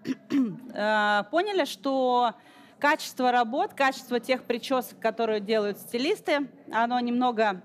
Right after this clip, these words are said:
не устраивает тех невест, которые нас заказывают. И, собственно, таким образом, а, приняли решение обучать наших же стилистов агентства,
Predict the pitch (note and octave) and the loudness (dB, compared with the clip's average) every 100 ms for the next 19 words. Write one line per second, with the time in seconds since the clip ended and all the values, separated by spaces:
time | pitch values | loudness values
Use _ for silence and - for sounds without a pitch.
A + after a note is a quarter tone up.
0 | - - - - - - - C4 C4+ B3 | -18 -20 -20 -20 -20 -16 -2 0 2 0
1 | - C4 B3 G#3+ G#3 - B3+ - A3+ B3 | 2 4 4 2 -4 -2 -4 -2 -6 -2
2 | G#4+ - D4 D4 C#4 C4 B3+ B3+ B3 B3+ | -2 -2 -2 0 0 0 0 -2 -2 0
3 | A#3+ G#3+ G#3 G3+ G3 F#3+ - C#4 D4 C#4 | 0 0 -6 -4 -6 -8 -6 -6 -2 -4
4 | - B3+ A#3+ G#3+ G3+ F#3+ G#3+ A#3+ A#3+ D4 | -2 -2 0 0 -4 -8 -8 -2 0 0
5 | C#4 B3 A#3 G#3 - - - - - _ | -2 -2 -2 -2 -10 -20 -20 -20 -20 _
6 | _ - G3 G3+ G3+ G3+ B3+ C4+ A#3 A3 | _ -4 0 2 2 0 0 0 0 -2
7 | - C4 B3 A3 F#3+ F#3+ _ _ - - | -2 -2 0 0 0 -6 _ _ -20 -2
8 | A3+ A#3+ B3+ A#3+ C#4 A#3 F#3 - - - | 2 2 0 -2 2 4 2 -4 -20 -6
9 | A3+ B3+ C4 G#3+ F#3+ G3+ - A#3+ B3+ A#3+ | 2 2 2 -6 -6 -6 -6 -2 -2 -2
10 | - F3+ F#3+ G#3 C4+ F4+ - F#4+ | -6 -6 -6 -4 -2 -2 0 0